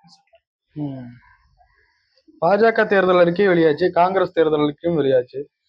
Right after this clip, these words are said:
ஆனா மோடி அவர்கள் எல்லா இடத்துலயும் போயிட்டு பாஜ-, காங்கிரஸ் தேர்தல் அறிக்கையை பத்தி மட்டும் தான் பேசுறாரு.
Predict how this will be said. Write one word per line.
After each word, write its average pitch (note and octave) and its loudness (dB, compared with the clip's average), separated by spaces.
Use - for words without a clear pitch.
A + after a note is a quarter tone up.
ஆனா G#3+ 0
மோடி C4 2
அவர்கள் B3 4
எல்லா G#3 4
இடத்துலயும் B3 0
போயிட்டு A3 2
பாஜ-, F3+ 2
காங்கிரஸ் A#3+ 0
தேர்தல் G3 0
அறிக்கையை E3+ 0
பத்தி D#3 -6
மட்டும் D#3 -6
தான் F3 -6
பேசுறாரு. B2+ -14